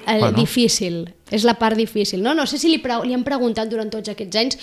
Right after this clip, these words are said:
Speaker 1: "Com aconsegueixes estar sempre content? Com tu fas per estar sempre somrient?"
Speaker 2: Perquè prefereixo més ser feliç que tenir raó.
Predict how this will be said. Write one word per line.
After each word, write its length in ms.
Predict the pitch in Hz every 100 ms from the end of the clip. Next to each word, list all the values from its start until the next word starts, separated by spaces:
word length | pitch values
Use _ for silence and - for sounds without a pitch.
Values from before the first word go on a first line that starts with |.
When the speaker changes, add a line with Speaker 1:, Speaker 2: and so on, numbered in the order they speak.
| - -
Speaker 1:
"Com 180 | 254 277
aconsegueixes 720 | 339 370 320 311 320 415 320
estar 220 | 220 233
sempre 340 | 226 247 226 220
content? 400 | 233 226 226 214
Com 220 | 262 294
tu 120 | 339
fas 260 | 330 381 440
per 120 | -
estar 200 | 214 220
sempre 320 | 214 240 226
somrient?" 640 | 220 247 233 - 220 220 214
Speaker 2:
Perquè 320 | 196 95 - - - - - - -
prefereixo 580 | 107 101 - 107 127 139
més 460 | 123 120 - - - -
ser 220 | - 117
feliç 320 | - 101 117
que 100 | -
tenir 280 | 98 101 101
raó. 240 | 82 90